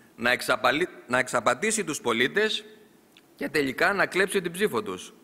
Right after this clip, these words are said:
Κατάφερε, με ψέματα και υποσχέσεις,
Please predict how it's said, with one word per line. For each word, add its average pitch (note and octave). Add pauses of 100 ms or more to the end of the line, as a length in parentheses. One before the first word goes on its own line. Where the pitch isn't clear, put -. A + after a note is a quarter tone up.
(300)
Κατάφερε, E3 (960)
με B2
ψέματα C#3+
και A#2+
υποσχέσεις, D3